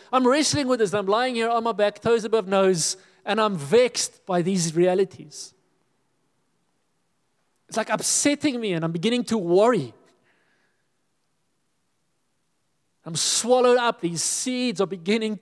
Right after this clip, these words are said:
to be fertile in my heart. These seeds of worry, these seeds of, "But what about my fin-, finances? Am I gonna be okay? And, you know, what about this and what about that?" And I was reminded that Jesus says,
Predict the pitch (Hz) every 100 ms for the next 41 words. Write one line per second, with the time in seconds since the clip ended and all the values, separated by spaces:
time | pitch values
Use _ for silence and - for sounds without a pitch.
0 | - 170 - - _ _ _ - 196 -
1 | - 226 254 254 185 165 156 190 170 170
2 | 156 226 - - _ _ _ _ _ _
3 | _ _ _ - 208 185 - 240 240 190
4 | 220 156 160 190 226 202 156 156 151 -
5 | 240 240 214 196 156 - - 208 180 202
6 | 240 220 220 202 214 220 233 226 196 180
7 | 226 226 202 156 - 214 226 208 220 208
8 | 226 190 226 233 147 127 _ _ _ -
9 | 208 214 220 233 226 220 233 214 185 180
10 | 214 214 220 220 226 208 - _ _ _
11 | _ _ _ _ _ _ _ 165 175 180
12 | 185 185 202 226 220 190 170 _ _ _
13 | 190 214 202 208 - 196 185 170 147 -